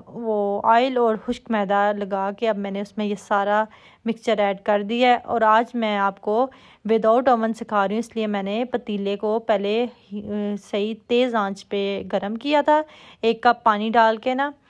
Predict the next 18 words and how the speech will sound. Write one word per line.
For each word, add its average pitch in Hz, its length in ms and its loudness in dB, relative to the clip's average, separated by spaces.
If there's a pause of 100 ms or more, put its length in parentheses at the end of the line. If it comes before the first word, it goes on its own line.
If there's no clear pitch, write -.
(240)
मैंने 214 240 -2
उसको 226 380 -2
गर्म 202 300 -2
कर 240 160 4
लिया 247 320 0
है, 254 120 4
उसमें 226 360 -6
स्टीम 226 380 -4
बना 240 260 4
लिया। 233 280 0
स्टीम 220 340 -6
बनाने 214 320 -2
के 214 100 -4
बाद 202 340 0
फिर 214 120 -4
मैं 196 280 -4
इसको 214 420 -4 (340)
रख 226 180 2